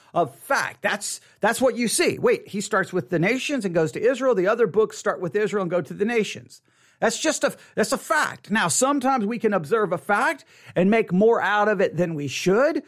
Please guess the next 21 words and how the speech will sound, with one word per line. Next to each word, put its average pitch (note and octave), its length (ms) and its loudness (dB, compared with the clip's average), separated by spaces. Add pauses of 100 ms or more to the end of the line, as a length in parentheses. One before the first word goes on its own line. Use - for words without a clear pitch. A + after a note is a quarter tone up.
(160)
Sometimes B3 600 0
we A3 100 -8
can G#3 220 -2
observe F3+ 560 -2
a F3+ 60 0
fact A3 440 -2
and A#3+ 120 0
ignore D4 420 0
it A#3+ 120 -6
when C4 180 -2
we C#4 140 0
shouldn't. D#3+ 540 -2 (320)
So, G#3 480 2 (180)
do F#3 120 -2
you C4+ 120 2
think D4+ 240 -2
there's B3 180 2
anything C4+ 360 0
significant A3+ 680 -2
to C4 160 -2
that? D#4+ 320 -2